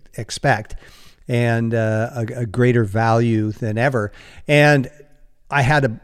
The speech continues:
several people just say, "I would love to sign up for your coaching. I'd love to work with you, but this is too much. I can't fit it into my schedule."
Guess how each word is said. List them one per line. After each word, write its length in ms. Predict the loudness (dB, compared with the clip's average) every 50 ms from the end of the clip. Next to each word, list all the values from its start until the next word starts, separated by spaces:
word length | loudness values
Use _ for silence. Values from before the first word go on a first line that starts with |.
| -6 -4
several 400 | -2 2 2 2 4 4 0 0
people 300 | 0 -2 -2 -2 -2 -4
just 260 | -2 -4 -4 -2 -2
say, 160 | -2 -4 -2
"I 160 | -2 0 0 2
would 220 | 2 2 2 0
love 340 | 0 -2 0 0 0 0 -2
to 120 | -4 -6 -4
sign 320 | -2 -2 -2 0 0 -2
up 200 | -2 -4 -6 -6
for 120 | -6 -4
your 100 | -4 -4
coaching. 460 | -4 -2 0 0 0 0 -2 -4 -4 -4
I'd 160 | -4 -4 -2
love 160 | -2 -2 -2
to 100 | -4 -4
work 300 | -2 0 0 0 0 -2
with 200 | -4 -4 -2 -2
you, 140 | -4 -4 -2
but 260 | -4 -8 -10 -8 -6
this 240 | -4 -4 -4 -4 -6
is 140 | -6 -6 -8
too 240 | -6 -4 -4 -4
much. 380 | -2 -4 -4 -6 -8 -10 -12 -14 -14 -16 -18 -14 -14
I 60 | -12
can't 300 | 2 2 2 2 2 0
fit 160 | -2 -2 -2
it 120 | -2 -2 -2
into 180 | -2 -2 -2
my 160 | -2 -4 -6
schedule." 580 | -8 -8 -6 -4 -4 -4 -4 -4 -8 -10 -12 -16